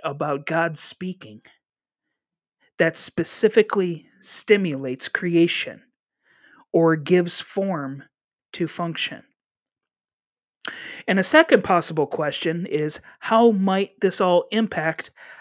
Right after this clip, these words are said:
how we visualize or understand the Word of God? So to answer that first question, what is it about God speaking that specifically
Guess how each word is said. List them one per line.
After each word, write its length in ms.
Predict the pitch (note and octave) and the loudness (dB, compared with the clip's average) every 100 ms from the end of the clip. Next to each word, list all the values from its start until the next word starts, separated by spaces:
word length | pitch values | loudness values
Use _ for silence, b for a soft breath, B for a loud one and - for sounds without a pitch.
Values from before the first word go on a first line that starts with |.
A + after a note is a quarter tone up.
| B B | B B
how 320 | - G3+ F#3+ | -2 4 6
we 320 | F3 E3+ B3+ A3 | 6 6 6 4
visualize 920 | D#3+ G#3+ C4 G3 D3+ C3+ C#3+ D#3 - | 2 2 2 2 0 0 -2 -4 -4
or 300 | F#3 E3+ - | -2 -2 -2
understand 920 | F3+ E3 D3+ - A3 F#3+ C#3+ C#3+ D#3+ _ _ _ _ _ _ _ _ | -6 -6 -4 0 0 0 -2 -4 -8 _ _ _ _ _ _ _ _
the 100 | D#3+ | -4
Word 240 | D3 D3 | -2 -2
of 140 | D3 D3 | -2 -2
God? 400 | E3+ D#3+ B2 - _ _ _ _ _ _ _ _ _ B B B - | -2 -2 -6 -14 _ _ _ _ _ _ _ _ _ B B B 2
So 200 | - A#3+ | 8 10
to 60 | |
answer 340 | D4+ F4+ E4+ A3+ | 10 6 2 4
that 180 | G3+ | 4
first 360 | F3 G#3+ G3+ - | 4 4 4 4
question, 600 | - C#3+ C#3+ - C3+ - - | -2 -4 -6 -8 -10 -12 2
what 240 | F#3 C#4 | 8 8
is 160 | C4+ A#3 | 10 8
it 80 | |
about 480 | A3 F#3+ F#3 D#3+ F#3+ | 8 6 4 4 2
God 320 | F#3 F#3 F#3 | 2 4 4
speaking 420 | - - F#3+ F#3 D3+ | 0 -2 -2 -2 -6
that 140 | C3+ | -6
specifically 840 | - - F3 - A3 A3+ F#3+ E3+ | -6 -6 -2 -2 0 -2 0 -2